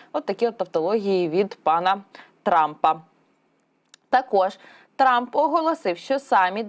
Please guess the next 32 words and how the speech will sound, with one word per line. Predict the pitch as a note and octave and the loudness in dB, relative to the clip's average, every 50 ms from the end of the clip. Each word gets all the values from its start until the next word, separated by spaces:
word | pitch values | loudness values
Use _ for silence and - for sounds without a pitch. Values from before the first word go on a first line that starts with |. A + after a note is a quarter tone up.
| G3+ | -10
Джі | G3 F#3 G#3+ C4 D#4 | -6 -2 -2 -2 -2
двадцять | C#4 B3+ G#3+ G#3 F#3+ F3 E3+ F3 - G3+ G#3 - _ | -2 -2 0 2 2 2 2 0 -4 -8 -10 -8 _
у | - A#3 | -4 -4
дві | F#3+ F#3 F#3 G3+ | -2 -2 -2 -2
тисячі | - - F3+ A3 - D#4+ D4+ - E4+ | -2 -2 -4 -4 -4 -6 -6 -4 -4
двадцять | B3+ A#3 A3+ A#3 B3 C4 D4+ B3+ - | -2 0 0 0 0 -2 -6 -8 -4
шостому | - A#3+ C4+ C4+ - D#4 D4+ D4+ D4 | -2 -2 -2 -2 -4 -4 -2 -2 0
році | B3 G#3+ F#3+ F#3+ F#3+ - A3 | 0 0 0 -2 -2 -4 -8
вперше | A3 - _ _ _ - G3 F3+ F3 F3 F#3 - - A3+ A3 | -8 -8 _ _ _ 0 2 2 2 2 0 -4 -8 -8 -6
за | G3+ G3 G3+ | -4 -2 -4
двадцять | F#3 E3 D#3+ E3 F#3 A3+ - E4 C#4+ C#4+ | -4 -2 0 0 0 0 -2 -4 -4 -2
років | C4 C4 C4+ C4 C#4 C#4 | -2 -2 -2 -2 -4 -6
пройде | C4 - - G#3 F#3+ F3+ F3 D#3+ F3 F#3+ A3+ - - _ _ _ _ - | -6 -4 -4 -2 -2 -2 -2 -2 0 -2 -2 -4 -8 _ _ _ _ -20
в | D#3+ - G#3+ | -10 -4 0
Майамі, | B3 C#4+ D4 A#3 A3+ F#3 E3 D3+ D#3 D#3 E3 E3 _ _ _ _ | 0 0 0 0 0 0 0 0 -4 -8 -12 -14 _ _ _ _
С | - - - | -20 -20 -10
Ш | - - A3+ | -2 0 2
А. | E3 D#3 D#3 - - - _ _ _ _ _ _ | 2 2 0 -4 -16 -20 _ _ _ _ _ _
А | - C#4+ E4 | -2 0 0
на | D#4+ C#4+ B3+ | 0 -2 -4
чутки | A#3+ - B3+ - - C#4+ C#4+ | -4 -4 -8 -6 -6 -6 -4
про | A#3 A#3+ A#3 A#3 | -4 -4 -4 -4
свою | - A#3 A#3+ A#3+ | -4 -2 -2 -2
смерть | A#3+ - - B3 C4+ D#4 D#4+ - | -4 -2 -2 0 0 0 0 -2
президент | - A#3 G3+ G#3 G3+ F#3+ A#3 B3+ B3 A#3 - G#3+ | -4 -4 -4 -4 -2 -2 -2 -2 -2 -4 -6 -10
С | |
Ш | G3 - - A3 | -8 -4 0 0
А | A3+ A#3+ | 2 2
відповів: | A#3 A#3+ A3 - A3 G3+ F#3 E3 D3+ - _ - | 0 -2 -6 -6 -4 -2 -2 -2 -2 -4 _ -6
«Я | F3 F3+ F3 | -2 -2 -2
просто | E3+ F3 F#3+ G3 G#3 A#3+ B3+ - - - D4 D#4+ D4 | 0 0 -2 0 0 0 -2 -4 -2 -2 0 0 -2
взяв | B3 A3+ F3 E3 F3+ F#3 G3+ A3 A#3 | -4 -6 -4 0 2 2 2 2 0